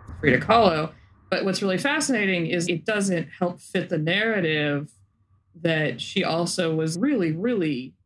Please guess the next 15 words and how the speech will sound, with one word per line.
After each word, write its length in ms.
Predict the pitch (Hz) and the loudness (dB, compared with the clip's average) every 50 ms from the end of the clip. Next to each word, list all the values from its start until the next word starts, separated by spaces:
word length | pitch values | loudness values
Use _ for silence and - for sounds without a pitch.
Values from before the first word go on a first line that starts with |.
| _ _ - | _ _ -20
important 600 | - 170 160 - - 220 220 - 170 175 151 - 165 | -20 -20 -18 -14 -6 -4 -2 0 0 -2 -2 -4 -8
within 440 | 165 151 - - 156 151 151 151 | -14 -12 -4 -4 -2 -2 -2 -2
this 440 | 147 151 147 143 143 - - - - - | -2 -2 -2 0 -2 -2 -4 -6 -8 -12
very 600 | 156 - 160 170 175 170 165 156 147 143 135 - - | -14 -6 -2 0 0 2 2 2 0 0 -2 -6 -6
fraught 360 | - 175 165 160 - - - | -2 0 0 0 -2 -4 -6
political 420 | - 180 170 156 156 147 - - | -4 -2 0 0 0 -2 -2 -4
time. 680 | - - - 196 233 214 170 90 64 - - - - - - - _ - | -6 -4 -2 -2 0 0 0 -2 -2 -4 -6 -10 -14 -18 -20 -20 _ -6
It's 100 | 165 156 | -4 -2
the 60 | - 170 | -2 0
same 220 | - 185 180 165 | 0 0 0 0
thing 160 | 180 175 160 | 0 0 0
with, 100 | 156 147 | 0 0
like, 160 | 170 151 147 | 0 -2 -2
Hedy 260 | - - 170 165 156 139 | -2 -2 -2 0 0 0
Lamarr. 600 | 131 135 143 156 196 233 226 190 151 143 139 | 0 -2 -2 -2 0 0 0 0 0 0 -2